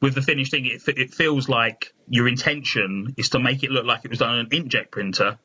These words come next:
but one that hasn't been sort of maintained properly for about fifteen years.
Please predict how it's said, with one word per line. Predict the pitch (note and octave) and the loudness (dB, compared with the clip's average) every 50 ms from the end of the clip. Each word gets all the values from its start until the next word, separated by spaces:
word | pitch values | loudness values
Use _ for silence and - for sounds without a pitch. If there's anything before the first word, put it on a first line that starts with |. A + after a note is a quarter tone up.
| _ _ _ _ _ - | _ _ _ _ _ 0
but | A2+ A2 | 2 2
one | A#2 B2+ B2 B2 A#2+ | 4 4 2 2 0
that | A2 G2+ | -4 -2
hasn't | - D3 C#3+ C#3 D3 B2+ | -2 -2 -2 -2 -2 0
been | C3+ B2 B2 A#2+ A#2 A2+ A2+ A2 | 0 2 2 2 2 2 2 2
sort | - D3 B2 | 2 2 2
of | A#2+ A2 A2 A#2 | 2 0 0 0
maintained | B2+ A#2+ A#2+ A#2+ A#2 - B2 A#2+ A#2+ A#2 A#2 | 0 0 0 -2 -2 -2 -2 -2 -2 -2 -2
properly | - G#2+ - A2+ A2 | -2 0 2 0 0
for | G#2 - | 0 0
about | A2 A2 G#2 - | 0 0 0 0
fifteen | - A#2+ - - A2+ G#2 G#2+ | -2 -2 0 0 0 2 2
years. | A2 G2+ F#2+ F2+ F2 - - | 2 2 2 0 -2 -4 -6